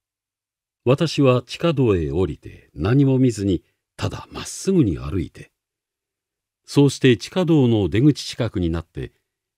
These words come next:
焼き鳥屋の前で四人の少年がタバコを吸っているのを見かけ、ひどく嫌な気がして近寄り、「タバコはよしたまえ。タバコを吸うと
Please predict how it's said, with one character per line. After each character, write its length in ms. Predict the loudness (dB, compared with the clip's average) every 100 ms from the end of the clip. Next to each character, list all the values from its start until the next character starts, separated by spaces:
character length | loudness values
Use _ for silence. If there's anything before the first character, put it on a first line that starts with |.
| _ _ _ -4
焼 260 | -2 -2 -2
き 20 |
鳥 220 | -2 0
屋 120 | 0
の 100 | 0
前 180 | -2 -4
で 240 | -8 -12 -16 _ _ _ _ _
四 240 | 4 4
人 220 | 4 4 4
の 120 | 2
少 240 | 0 0
年 240 | 2 0 -2
が 220 | -6 -10 _ _
タ 120 | -4
バ 140 | -4 -2
コ 180 | -2
を 60 | -2
吸 140 | -6
っ 20 | _
て 140 | 0
い 100 | 2
る 80 | 2
の 160 | 0
を 60 | -4
見 160 | -8 -8
か 160 | -10
け、 200 | -10 -10 _ _ _ _ _
ひ 220 | -10 -2
ど 160 | 0 0
く 200 | -2 -2
嫌 260 | 0 0
な 140 | 0 -4
気 140 | -8
が 140 | -10
し 80 | -10
て 240 | -16 -16 -18
近 260 | -18 -10 -8
寄 140 | -8
り、 160 | -14 _ _ _ _ _ _ _ _ _ _ _ _ _ _ _
「タ 140 | -8 -4
バ 140 | -4
コ 160 | -2 -4
は 160 | -2
よ 140 | -2 -4
し 80 |
た 100 | -6
ま 160 | -4 -4
え。 180 | -8 -16 _ _ _ _ _ _ -8
タ 120 | -6
バ 140 | -4
コ 140 | -2 -4
を 60 |
吸 180 | -2 -4
う 60 | -4
と 280 | -2 -4